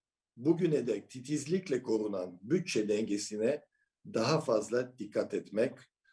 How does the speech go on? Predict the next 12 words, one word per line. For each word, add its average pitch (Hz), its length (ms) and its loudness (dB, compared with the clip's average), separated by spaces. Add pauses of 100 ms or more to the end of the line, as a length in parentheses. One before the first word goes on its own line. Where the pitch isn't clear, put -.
(200)
daha 135 260 4
önce 113 520 0
ülkemizde 120 760 0
büyük 160 240 0
sıkıntılar 120 640 0
yaşatan 101 840 -2
ikiz - 540 -6
açık - 500 0
ortamına 98 680 2 (540)
dönmemek 104 580 6
gerektiğini 113 680 0
düşünüyoruz. 80 840 -8